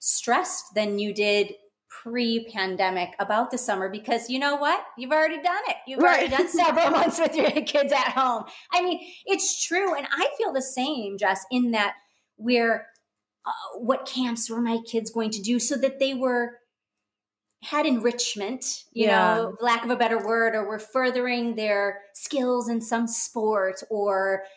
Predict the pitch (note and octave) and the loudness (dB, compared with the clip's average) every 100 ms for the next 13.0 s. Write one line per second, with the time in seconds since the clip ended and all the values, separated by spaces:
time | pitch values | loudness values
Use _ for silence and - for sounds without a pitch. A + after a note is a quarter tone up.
0 | _ - - A#3 A3+ A3+ - _ - A#3+ | _ -2 0 0 -2 -6 -14 _ -4 0
1 | A#3 A#3 - A3+ G3 F#3 F3+ F#3 G#3+ A3 | 2 0 -6 -4 -2 -2 -4 -2 0 0
2 | G#3 B3 D#4 - - B3+ D4 D4 A3 F3+ | 0 0 0 -2 -4 0 2 0 0 -2
3 | F3+ A#3+ A#3 - C4 - B3+ A3 A3 - | -4 -6 -6 -4 -4 -2 -2 0 -4 -10
4 | _ _ _ G3 F3+ F3 F3+ G3+ C4+ A3 | _ _ _ -4 -4 -2 -2 -2 0 0
5 | F#3 E3+ F3 - - F3+ E3 B3 B3+ B3 | 0 -2 -8 -18 -18 -10 -2 2 2 2
6 | - - B3 A3+ B3+ D#4 D4+ G#3+ G3 F#3 | 0 -2 -2 0 2 2 0 0 -2 -2
7 | F3+ F3 F3 F#3 G#3 A#3 B3+ - _ F#3 | -4 -6 -4 -4 -4 -4 -4 -8 _ 0
8 | G#3 F3 G#3+ G#3+ - G3+ F#3+ G3 F3 E3+ | 0 0 0 0 2 2 2 0 2 0
9 | E3+ - G3+ G3+ G3 - - F#3 F3+ F3+ | 0 -4 -4 -2 -4 -4 0 2 2 -2
10 | - _ _ _ G#3+ G3 F3 D#3+ D3 C#3+ | -10 _ _ _ -2 0 2 0 -2 -8
11 | - D3 - - - F3+ D3+ D3 G3 A#3 | -6 -6 -8 -12 -12 -10 -10 -8 0 2
12 | C4+ C#4+ - A#3+ C4 C4 B3 F3 C#3 | 4 2 2 2 2 2 4 2 0